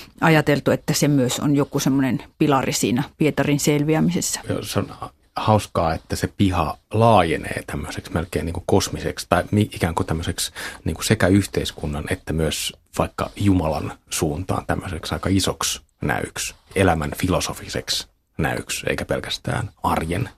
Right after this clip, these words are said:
Speaker 2: pikkuasioiden kuvaamiseksi.
Speaker 1: Sillä mä luulen, että se onkin just tä-, tää kestänyt aikaa niin hyvin, että siinä on näitä tämmöisiä ikkunoita niin paljon, just että se rakenne ei ole kovin suljettu, eikä se ole sellainen perinteinen kaksikymmentälukukuvaus, vaan siinä on kielellisesti ja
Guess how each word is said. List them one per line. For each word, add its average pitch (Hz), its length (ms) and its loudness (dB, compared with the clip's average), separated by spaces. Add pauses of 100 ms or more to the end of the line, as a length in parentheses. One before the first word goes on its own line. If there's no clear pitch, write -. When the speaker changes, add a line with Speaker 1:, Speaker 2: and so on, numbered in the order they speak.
Speaker 2:
pikkuasioiden - 840 -2 (460)
kuvaamiseksi. - 680 -2 (340)
Speaker 1:
Sillä 175 240 4
mä 165 140 2
luulen, 160 300 2
että - 180 -2
se - 80 2
onkin 160 300 2
just - 260 0
tä-, 160 100 2 (420)
tää 156 240 4
kestänyt 165 420 4
aikaa 160 360 4
niin 156 240 4
hyvin, 156 200 2
että 156 160 -2
siinä 156 280 2
on 156 100 4
näitä 151 240 0
tämmöisiä 160 500 2 (460)
ikkunoita 151 800 4
niin 151 240 4
paljon, 151 500 4
just 156 240 0
että - 180 -4
se 160 80 2
rakenne 151 420 2
ei 151 120 2
ole 147 120 0
kovin 156 260 2
suljettu, 156 560 2
eikä 147 240 2
se 147 160 2
ole 147 180 4
sellainen 147 480 2 (140)
perinteinen 139 560 2
kaksikymmentälukukuvaus, 139 1000 0
vaan 147 120 2
siinä 147 240 2
on 147 60 2
kielellisesti 147 760 0
ja 147 120 2